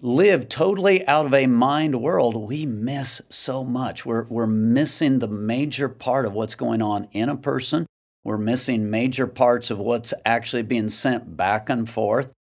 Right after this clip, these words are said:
And, and I would highlight just the, the thing called body language. We, a lot of times, we instinctively are perceiving things from other people.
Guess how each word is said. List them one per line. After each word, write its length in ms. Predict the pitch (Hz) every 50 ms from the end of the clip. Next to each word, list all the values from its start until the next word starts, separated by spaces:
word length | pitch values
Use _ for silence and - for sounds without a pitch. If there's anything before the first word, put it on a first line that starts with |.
| _ _ _ _ _ _ _ -
And, 300 | 131 131 123 123 123 - -
and 140 | 127 127 117
I 80 | 123
would 200 | 117 117 117 -
highlight 460 | - 113 120 139 139 120 113 110 113 113
just 300 | 113 113 110 - - -
the, 240 | 117 110 113 110 110
the 140 | 110 110 110
thing 280 | 123 120 117 117 110
called 320 | 107 127 110 104 98 95 82
body 360 | 104 98 113 123 117 113 110
language. 640 | 104 104 101 98 101 98 92 101 107 113 110 - - _ _ _ _ _ _ _ -
We, 280 | 123 131 135 139 135 - _ _ _ _ _ _ _ _ _ 123
a 80 | 127
lot 360 | 120 113 113 117 123 143 165
of 60 | 165 131
times, 300 | - 135 123 117 107 113
we 200 | 135 135 131 131
instinctively 920 | 117 120 120 113 - - - - 180 196 190 196 156 143 120 135 131 123
are 140 | 113 117 120
perceiving 840 | 120 - - 127 120 - - - - 170 185 180 139 127 110 98 95
things 360 | 95 - 98 92 90 95 92 -
from 180 | - 110 104 107
other 300 | - 113 113 110 101 98
people. 520 | - - 160 170 120 - - 85 80